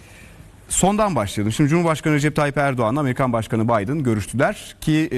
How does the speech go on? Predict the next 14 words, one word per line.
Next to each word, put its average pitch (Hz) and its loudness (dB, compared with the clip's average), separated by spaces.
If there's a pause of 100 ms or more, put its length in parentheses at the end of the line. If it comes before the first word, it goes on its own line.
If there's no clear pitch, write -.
yüz 110 2
yüze 117 2
görüştüler 104 0
ama 131 2
Cumhurbaşkanı 120 0
Erdoğan 110 2
Esenboğa 110 0
Havalimanı'nda 110 2 (480)
"Bu 156 0
sabah 135 0
da 123 4
görüştüm." 92 0
demişti 80 -4
ve 143 2